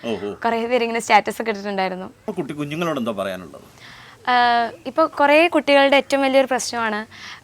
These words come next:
Speaker 2: ഒരു ചലഞ്ചും ഫ്രണ്ടിൽ വന്നു കഴിഞ്ഞാൽ ഫേസ് ചെയ്യാൻ ഭയങ്കര മടിയാ.
Speaker 1: യെസ്.
Speaker 2: അതായത് അതിന്ന് ഓടി രക്ഷപ്പെടാൻ വേണ്ടി നോക്കും.
Speaker 1: ഉം.
Speaker 2: പക്ഷെ അങ്ങനെ ഓടിക്കഴിഞ്ഞാൽ ലൈഫ് ലോങ് നമുക്ക് ഓടാനേ നേരമുള്ളൂ. ഇപ്പൊ എൻ്റെ കേസ് നോക്കിക്കഴിഞ്ഞാൽ,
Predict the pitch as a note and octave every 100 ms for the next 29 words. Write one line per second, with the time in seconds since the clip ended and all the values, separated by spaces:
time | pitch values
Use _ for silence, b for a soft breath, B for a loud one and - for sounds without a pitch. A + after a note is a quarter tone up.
0 | B3+ C#4+ D4+ - C4+ B3 C4+ C#4 E4 D#4
1 | B3+ B3 B3+ A#3+ B3 B3 A#3+ A#3+ C#4 B3+
2 | G#3+ G3 G#3+ B3 G3+ D#3+ D3+ _ F#2+ F2
3 | - - G#3+ A3 B3+ B3+ C4+ C4 - C#4+
4 | C4 C4 C4+ G#3+ A#3 A3 G#3+ G3+ F#3 F3+
5 | E3+ F3+ - B A3 F3 - A3 C#4 C#4+
6 | C4+ B3+ D4+ C#4+ C4+ C4+ C4+ A3+ A3+ C4+
7 | C#4 C4+ A#3+ B3 A3+ G#3 G#3+ A#3 F#3 F#3
8 | F3 F#3 B3 A3+ C4 C4+ B3+ C4+ A#3 -
9 | C4 B3 A3+ A#3+